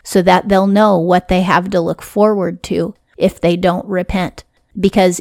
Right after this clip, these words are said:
even though the Great Tribulation will be the worst thing the world has ever experienced, it won't be worse than hell. There's still gonna be a little bit of food and a little bit of fresh air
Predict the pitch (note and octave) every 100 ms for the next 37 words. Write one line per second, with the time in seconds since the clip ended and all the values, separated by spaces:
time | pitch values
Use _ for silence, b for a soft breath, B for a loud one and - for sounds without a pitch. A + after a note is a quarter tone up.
0 | - G#3 A3 G#3+ G#3+ G3+ F#3 F#3+ - -
1 | G3+ F#3+ F3 F3 F#3+ - E3+ E3 - F#3+
2 | F#3+ F3+ F3+ F3+ F#3 F#3+ F#3 - - F#3
3 | F#3 F3+ F3 F3 F#3 F3+ F3+ F3+ F3+ F3
4 | F3 F#3 F3 - - F#3+ F3+ E3+ E3 -
5 | - - F3+ F#3 F#3+ G#3 A3 G3+ G3 G3+
6 | G3+ - D#3 D#3+ F3+ F3 - _ _ _
7 | _ - F#3+ F#3+ - A3 G#3+ G#3+ G#3 G3
8 | F#3+ E3+ E3 G3+ G#3 G3+ F#3+ F3 - G3+
9 | G3+ F#3+ D#3 C#3 E3 G#3 G3+ G3+ F#3+ -
10 | F3 F#3+ - F#3 F3+ F3+